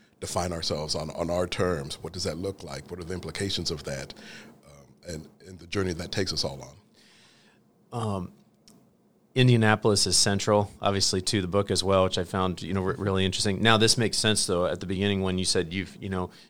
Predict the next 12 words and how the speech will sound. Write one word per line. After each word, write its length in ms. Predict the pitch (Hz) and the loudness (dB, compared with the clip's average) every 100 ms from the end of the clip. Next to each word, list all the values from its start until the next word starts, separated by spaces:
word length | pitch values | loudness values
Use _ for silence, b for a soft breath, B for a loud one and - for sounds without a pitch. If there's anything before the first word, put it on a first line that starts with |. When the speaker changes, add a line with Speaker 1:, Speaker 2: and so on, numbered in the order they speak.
| - | -4
Speaker 2:
getting 240 | 107 101 | -2 0
engaged 480 | 95 87 98 98 - | 0 0 0 0 -2
here, 180 | 98 87 | -2 -2
you 140 | 87 | -2
found 240 | 87 95 85 | -2 -2 -2
it 80 | - | -4
to 80 | |
be 180 | 87 90 | -8 -10
this 160 | 87 87 | -6 -4
sort 300 | - 95 87 | -2 0 -2
of, 180 | 80 - b b b b | -4 -10 b b b b
um, 400 | 95 87 82 82 | -6 -4 -4 -6